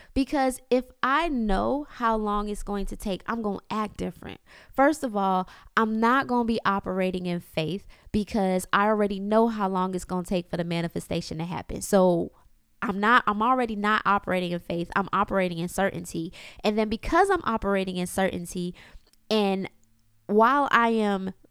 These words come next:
working on the things that I know I need to be working on, I'ma act different. And when I say I'ma act different, there's certain things, like, when there's no successful person that hasn't seen failure,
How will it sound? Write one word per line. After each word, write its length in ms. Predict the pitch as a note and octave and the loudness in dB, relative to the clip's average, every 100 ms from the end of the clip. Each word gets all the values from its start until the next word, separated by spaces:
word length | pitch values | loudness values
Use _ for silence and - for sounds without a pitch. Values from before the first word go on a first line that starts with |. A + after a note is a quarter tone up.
| _ | _
working 600 | F#3+ A3+ D4+ - A#3+ A3 | 2 4 2 -2 -8 -2
on 220 | A3 G#3+ | 0 0
the 80 | G3 | -2
things 380 | F#3+ A3 A3 G3+ | -4 -4 -4 -2
that 120 | G3 | 0
I 120 | F#3+ | 0
know 160 | F#3+ F#3+ | 0 0
I 100 | F#3 | 0
need 160 | F#3 - | -4 -6
to 80 | F#3 | -4
be 120 | F3+ | -2
working 340 | G3 C4+ A3+ | 0 -2 -4
on, 220 | G3 F3+ - | -6 -4 -4
I'ma 260 | D#4+ F#4 - | -4 -4 -2
act 280 | A3+ F#4+ - | -2 -2 -2
different. 440 | F#3 - - - - - - | -4 -4 -8 -14 -14 -20 -4
And 140 | - D4 | 4 4
when 100 | F#4 | 4
I 60 | |
say 160 | F#4+ - | 2 0
I'ma 220 | E4+ B3+ | 0 0
act 260 | - E4 C#4 | 2 0 2
different, 400 | A#3+ B3 A3+ G3+ | 0 0 -4 2
there's 220 | C4 D#4 | 2 2
certain 540 | - - F4+ - C4 - | 0 2 2 2 -6 -6
things, 480 | C4 C#4+ G#3+ F3+ - | -2 -2 -2 -4 -4
like, 220 | G#3 - - - _ _ | -4 -4 -12 -20 _ _
when 460 | A3+ C4+ C4+ A#3+ G3+ | 2 2 2 0 4
there's 340 | C#4+ E4+ C4 | 4 4 0
no 480 | A#3 A#3 A#3+ D4 D#4+ | -4 4 6 6 2
successful 680 | - C4+ - A#3 B3 - G#3+ | -2 -4 0 0 2 -2 -4
person 400 | A3 G#3+ - F3+ | -2 -2 -2 -4
that 140 | F3+ | -4
hasn't 340 | G3 G3+ F#3+ - | 0 -2 -2 -6
seen 260 | F#3+ F3+ | -6 -6
failure, 460 | F3 E3+ - - | -6 -6 -8 -12